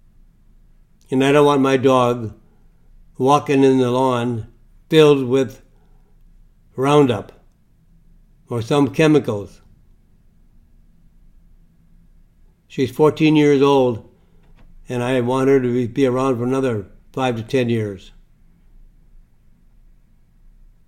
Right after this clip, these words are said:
She's my little girl. So, lawn chemicals possibly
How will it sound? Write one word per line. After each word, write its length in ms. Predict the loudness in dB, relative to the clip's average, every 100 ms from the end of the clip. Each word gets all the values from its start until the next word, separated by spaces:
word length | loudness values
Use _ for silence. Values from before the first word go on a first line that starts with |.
| _ _ _ _ _ _ -20 _ _ _
She's 160 | -4
my 120 | -2 0
little 220 | 0 0
girl. 420 | 0 -2 -4 -8 -18 -20 -20 -20 _ _ _ _ -20 -20 _ _ _ _ _ _ _ _ _ _ _ -20 -20 -20 -20 -20 -20 -20 -20 -20 -20 _ -20 -20 _
So, 480 | -4 -2 -2 -6 -14 -20 -20 -20 -20 -20 -20 -20 -20 -6
lawn 400 | 2 6 6 6
chemicals 600 | 2 0 -4 -8 -12 -20 _ _ -20 _ _ _ _ _ _ _ _ _ -12
possibly 760 | -2 -2 -2 -4 -6 -6 -8